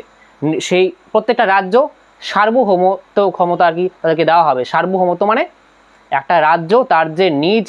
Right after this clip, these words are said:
ক্ষমতা, সার্বিক ক্ষমতা, যে সে অন্যের দ্বারা নিয়ন্ত্রিত হবে না, সেটাই হচ্ছে সার্বভৌমত্ব।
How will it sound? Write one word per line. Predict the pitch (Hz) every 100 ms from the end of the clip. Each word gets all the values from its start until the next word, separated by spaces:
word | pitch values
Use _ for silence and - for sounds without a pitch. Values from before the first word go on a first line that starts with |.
| -
ক্ষমতা, | - 175 220 208 123 - _ _ _
সার্বিক | - 160 170 208 202
ক্ষমতা, | 185 190 180 123 - _ -
যে | 151
সে | 170 185 180
অন্যের | 202 220 226 160
দ্বারা | 170 240 - _ _ -
নিয়ন্ত্রিত | 170 220 226 226 190
হবে | 160 180
না, | 143
সেটাই | 147 190
হচ্ছে | 175 214 -
সার্বভৌমত্ব। | 175 170 143 -